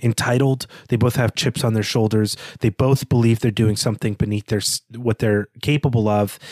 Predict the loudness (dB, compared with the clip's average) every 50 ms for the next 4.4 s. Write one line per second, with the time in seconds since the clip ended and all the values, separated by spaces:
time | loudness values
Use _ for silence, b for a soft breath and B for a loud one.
0 | B B B B B B -4 -2 -2 -2 -2 -4 -4 0 0 2 2 2 2 0
1 | -4 -6 -2 0 2 2 4 2 4 4 2 2 0 -2 -6 -4 -2 0 0 2
2 | 0 0 0 0 0 2 2 2 0 0 -2 -4 -4 -6 _ _ _ _ _ _
3 | _ _ _ -6 -2 0 0 0 0 0 -2 0 -2 -2 -2 -2 -4 -4 -2 -2
4 | -4 -4 -2 -2 -2 -2 -4 -6